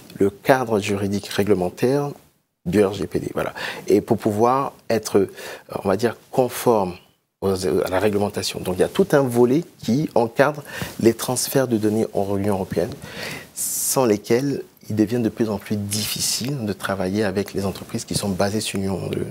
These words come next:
dans le cadre de l'Union européenne. D'où, pour les autres, les autres États,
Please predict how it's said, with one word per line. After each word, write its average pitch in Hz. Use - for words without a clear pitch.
dans 92
le 92
cadre 110
de 101
l'Union 98
européenne. 92
D'où, 131
pour 139
les 104
autres, 156
les 95
autres 107
États, 110